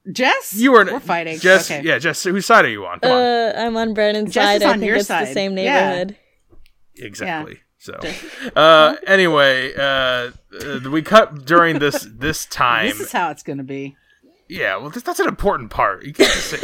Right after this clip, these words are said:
Speaker 1: <laughs>
Speaker 2: whatever. Um, you can't. Uh, anyway, uh,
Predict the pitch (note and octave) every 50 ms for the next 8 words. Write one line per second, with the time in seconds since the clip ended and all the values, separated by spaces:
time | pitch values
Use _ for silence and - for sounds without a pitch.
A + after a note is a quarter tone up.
0 | C#5+ D#5 - - - D5 - - F#2 F#2 F#2 - - - - - - A#3+ B3 B3
1 | - - E3+ E3 D#3+ D#3 D3 C#3+ C#3+ - - - - F3 - - G#3+ G3+ F3+ D3+
2 | D#3 D#3+ D#3+ F3 F#3 E3+ C#3+ B2+ B2 C3 - D3 C#3+